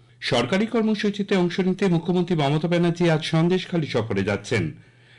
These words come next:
রাজ্য সরকারের ভবিষ্যৎ ক্রেডিট কার্ড প্রকল্পের মাধ্যমে দু বছরেরও কম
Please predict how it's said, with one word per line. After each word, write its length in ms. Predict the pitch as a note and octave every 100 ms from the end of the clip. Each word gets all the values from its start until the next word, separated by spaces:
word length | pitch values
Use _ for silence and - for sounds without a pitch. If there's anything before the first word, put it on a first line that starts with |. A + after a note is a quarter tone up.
| -
রাজ্য 280 | G#2 A2 A2 F#3
সরকারের 480 | F3 A#2+ A#2 A2 G#2+
ভবিষ্যৎ 440 | G#2+ A2 A2 A2+ A2
ক্রেডিট 340 | G#2 G#2+ A#2+ -
কার্ড 180 | A#2 A2+
প্রকল্পের 460 | A2+ A2 A2 A#2
মাধ্যমে 400 | A2 A2 A2 B2 B2
দু 160 | G#2+ A2+
বছরেরও 540 | C3 C3 D#3+ E3 E3
কম 200 | E3 B2+